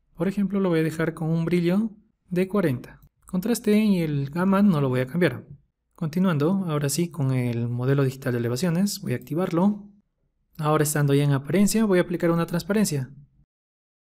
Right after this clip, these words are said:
Más o menos que se note el fondo de cincuenta. Vamos a guardar los cambios, por si acaso. Y ahora sí, en su símbolo principal, ya no voy a escoger extender, sino en clasificar. En este caso voy a escoger siete valores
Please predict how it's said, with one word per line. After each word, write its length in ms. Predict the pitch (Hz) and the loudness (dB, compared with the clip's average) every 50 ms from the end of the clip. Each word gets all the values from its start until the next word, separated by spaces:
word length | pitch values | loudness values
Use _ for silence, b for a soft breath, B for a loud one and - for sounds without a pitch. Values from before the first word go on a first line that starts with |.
| _ _ _ _ _ _ _ _ _ _ _ _ _ _ | _ _ _ _ _ _ _ _ _ _ _ _ _ _
Más 240 | - 180 214 202 - | -4 -4 -2 -2 -2
o 60 | 190 | -2
menos 720 | 175 175 180 185 190 190 208 208 - - - - - _ _ _ _ _ | 0 0 0 2 2 2 0 0 0 -4 -6 -8 -10 _ _ _ _ _
que 120 | - 160 139 | -6 -4 -4
se 140 | - 151 147 | -2 0 0
note 300 | 147 151 147 156 - 131 | 0 -2 -2 -2 -2 -2
el 100 | 131 127 | -2 -2
fondo 560 | - 190 196 190 180 196 214 226 220 - _ _ _ _ _ - | 0 2 2 4 4 2 2 0 -2 -8 _ _ _ _ _ -4
de 140 | 190 202 | 0 0
cincuenta. 560 | 202 - 233 226 - 180 139 123 - - - - _ _ _ _ _ _ _ - - _ _ _ _ _ _ _ _ _ | 2 4 4 2 2 0 -2 -4 -8 -14 -20 -20 _ _ _ _ _ _ _ -20 -20 _ _ _ _ _ _ _ _ _
Vamos 260 | - 165 170 165 143 - | -2 0 0 2 2 0
a 60 | 139 | -2
guardar 260 | 127 131 127 131 127 | 0 0 -2 -2 -2
los 140 | 135 139 - | -4 -4 0
cambios, 420 | - 220 202 196 226 220 - - | 2 2 4 4 4 2 0 -4
por 180 | - - 147 139 | -4 -4 -4 -4
si 100 | - 131 | -4 -4
acaso. 420 | 123 - 202 - - 190 233 233 - _ _ - - | -2 -2 -2 0 2 2 0 0 -2 _ _ -10 -4
Y 120 | 170 175 170 | 0 2 4
ahora 200 | 185 190 190 190 | 4 6 4 4
sí, 140 | 190 196 190 | 2 2 2
en 100 | 190 180 | 2 2
su 100 | 196 175 | 2 2
símbolo 340 | 185 180 180 185 185 185 | 4 4 6 6 4 4
principal, 580 | 185 185 180 - 196 185 - 180 180 208 240 247 - _ | 4 2 2 0 0 0 0 2 2 2 2 0 -2 _
ya 180 | - 160 156 147 | -4 -2 0 2
no 140 | 143 143 135 | 2 2 2
voy 120 | 131 135 | 4 2
a 40 | 131 | 2
escoger 460 | 131 135 - 143 - 139 135 131 131 | 2 -2 -8 -8 -2 0 0 0 0
extender, 540 | 135 127 - - - - 139 156 185 208 214 | 0 -2 -4 -6 -6 -2 2 2 4 4 2
sino 320 | 202 - 185 196 202 196 | 2 0 2 4 4 6
en 100 | 196 202 | 6 4
clasificar. 640 | 196 202 190 180 - 165 180 170 - 120 - - - - _ _ _ _ _ _ _ _ _ _ _ _ _ - | 4 2 0 -2 -2 -4 -6 -4 -4 -6 -6 -8 -12 -18 _ _ _ _ _ _ _ _ _ _ _ _ _ -4
En 140 | 151 160 196 | 0 2 2
este 180 | 208 208 240 | 2 2 2
caso 300 | - 226 202 202 - 214 | 2 2 2 2 2 2
voy 120 | 214 180 170 | 4 4 2
a 20 | |
escoger 680 | 160 165 - 156 - 151 151 147 143 139 135 135 139 139 - | 2 2 0 -2 2 4 4 6 6 4 2 0 -2 -4 -6
siete 300 | - 160 151 151 - 131 | -4 -4 -2 0 2 2
valores 640 | 127 135 151 170 160 185 226 226 - - - - | 4 4 4 4 4 4 2 2 -2 -4 -8 -12